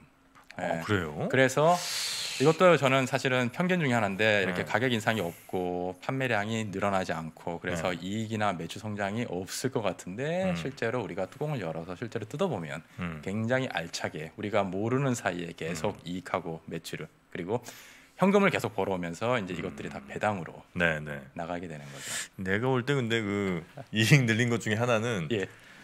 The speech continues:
Speaker 1: 안에 내용물이 좀 부실해진 것 같아. 요즘에 보면
Speaker 2: 네.
Speaker 1: 저는 이제 맥도날드 이제 가-, 종종 가서 먹거든요.
Speaker 2: 네.
Speaker 1: 근데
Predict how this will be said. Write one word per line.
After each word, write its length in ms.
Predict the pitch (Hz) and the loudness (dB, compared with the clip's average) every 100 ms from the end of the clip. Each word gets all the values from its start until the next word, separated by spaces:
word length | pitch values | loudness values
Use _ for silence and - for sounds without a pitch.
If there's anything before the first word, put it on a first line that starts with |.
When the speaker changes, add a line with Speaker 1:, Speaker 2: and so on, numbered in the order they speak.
| - - - _ - | -20 -20 -20 _ 2
Speaker 1:
안에 280 | 90 117 113 | 4 6 8
내용물이 420 | 95 117 120 101 | 8 6 4 0
좀 100 | 98 - | -2 -4
부실해진 520 | - - 127 - 113 | 0 6 8 8 6
것 60 | - | 0
같아. 460 | - - - 95 | 0 -6 -10 -2
요즘에 340 | 98 117 147 147 | 4 6 8 6
보면 240 | 120 110 120 139 92 78 | 6 4 6 6 4 -2
Speaker 2:
네. 420 | - - 104 95 - | -8 -2 0 0 2
Speaker 1:
저는 200 | 131 147 | 4 6
이제 100 | 143 | 8
맥도날드 500 | 117 120 156 147 143 | 6 8 6 8 4
이제 140 | 113 | 2
가-, 240 | 104 101 - | 4 2 2
종종 320 | - 120 143 | 2 6 8
가서 200 | 101 110 | 8 6
먹거든요. 600 | 90 82 92 85 80 80 | 4 4 2 4 4 4
Speaker 2:
네. 140 | 101 | 4
Speaker 1:
근데 300 | 82 101 120 | 2 6 6